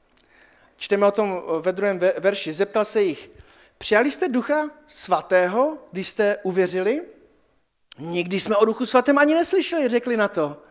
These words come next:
„Jak jste tedy pokřtěni?“ ptali se. „No, Janovým křtem,“ odpověděli. A to znamená, eh, že my můžeme zůstávat ve víře jako následovníci v odpuštění hříchů,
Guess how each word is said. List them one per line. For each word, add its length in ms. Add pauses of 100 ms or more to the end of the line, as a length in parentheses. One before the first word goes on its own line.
(2000)
„Jak 140
jste 160
tedy 180
pokřtěni?“ 520
ptali 280
se. 340
„No, 100
Janovým 360
křtem,“ 360
odpověděli. 680 (1600)
A 280
to 200
znamená, 720 (300)
eh, 40 (800)
že 140
my 100
můžeme 380
zůstávat 720
ve 160
víře 640 (340)
jako 360 (100)
následovníci 1040 (140)
v 80
odpuštění 600
hříchů, 800